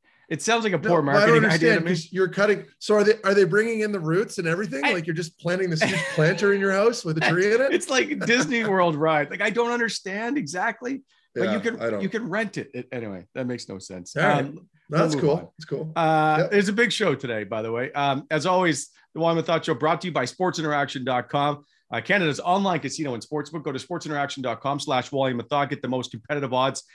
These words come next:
Speaker 1: One of the things I like to look at, the, it makes me, I don't know, it's entertaining, if you will. Uh,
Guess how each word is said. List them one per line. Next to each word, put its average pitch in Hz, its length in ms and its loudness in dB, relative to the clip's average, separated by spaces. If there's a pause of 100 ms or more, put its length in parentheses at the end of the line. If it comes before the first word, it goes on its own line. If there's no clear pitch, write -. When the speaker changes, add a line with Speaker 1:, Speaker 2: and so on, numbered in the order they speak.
(140)
Speaker 1:
One 165 140 2
of 240 80 4
the 185 60 -4
things 202 180 0
I 185 60 2
like 156 300 0
to 156 80 -2
look 151 220 0
at, 147 160 0
the, 113 140 -6 (420)
it 135 160 -4
makes 151 320 -2
me, 127 420 -2
I 113 60 -6
don't 104 140 -6
know, 104 60 -4
it's 120 140 -6
entertaining, 131 500 -2
if 85 120 -14
you 98 100 -8
will. 95 240 -8 (420)
Uh, 131 240 -2